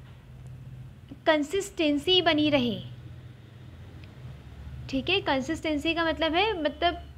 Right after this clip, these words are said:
अ, सेम प्रोपोर्शन पे डिवाइड हों सीट्स पॉपुलेशन के हिसाब से, ठीक है। As population change, there is to, अब जब पॉपुलेशन ट्वे-, लास्ट से, अ, वो जो सेंसस था कब हुआ था, ट्वेंटी इलेवन में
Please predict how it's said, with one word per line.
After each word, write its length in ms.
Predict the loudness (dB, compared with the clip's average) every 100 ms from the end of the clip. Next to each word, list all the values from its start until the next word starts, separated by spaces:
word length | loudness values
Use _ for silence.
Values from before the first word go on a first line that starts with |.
| -20 -18 -4
अ, 240 | 0 0 0
सेम 400 | 2 4 4 -2
प्रोपोर्शन 680 | 0 0 2 2 2 2 0
पे 180 | 2 2
डिवाइड 380 | 4 4 4 2
हों 180 | 0 -2
सीट्स 420 | -2 -4 -6 -12 -20 -20 -20 -2
पॉपुलेशन 680 | 0 2 2 2 2 0 -2
के 100 | -2
हिसाब 400 | 0 0 0 -2
से, 180 | -6 -16 -16 -20 -20 -20 -20 -20 -20 -20 -20 -20 -20 -20 -20 -20 -20 -20 -20 -20 -20 -18 -18 -16 -6
ठीक 200 | -2 4
है। 100 | 4 2 -8 -2 4
As 180 | 4 6
population 640 | 2 2 0 0 0 0
change, 320 | 0 0 -2 2
there 220 | 2 4
is 200 | 2 0 -4
to, 160 | -4 -4 -12 -4 0
अब 180 | 2 0 0
जब 200 | 2 2
पॉपुलेशन 600 | 0 0 -2 2 2 0
ट्वे-, 440 | 0 -2 -2 -6
लास्ट 380 | 4 6 6 0
से, 120 | -8
अ, 240 | -6 0 0
वो 200 | 0 0
जो 140 | 0
सेंसस 400 | 0 0 0 0
था 80 | 2
कब 240 | 4 4 6
हुआ 140 | 4
था, 140 | 4
ट्वेंटी 480 | 0 0 -2 0 0
इलेवन 340 | 6 6 6 4
में 220 | 4 2